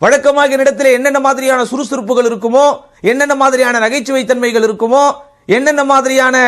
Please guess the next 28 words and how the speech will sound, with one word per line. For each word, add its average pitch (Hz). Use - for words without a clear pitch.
அ, 233
அல்லது 254
ஒரு 240
விளையாட்டு 277
ப-, 247
தனங்கள் 254
என்னுடைய 233
பிள்ளைகளோடு 269
இருக்குமோ, 240
எல்லாம் 339
அன்னைக்கு 320
மிஸ் 302
ஆகுது. 269
பொண்டாட்டி, 233
"ஏங்க 254
ஒரு 240
மாதிரியா 233
இருக்கீங்க, 226
ஏங்க 262
ஒரு 240
மாதிரியா 233
இருக்குன்னு?" 226
திரும்ப 247
திரும்ப 247
கேட்டுக்கிட்டே 247
இருப்பா. 233
"ஆ, 214
வா, 143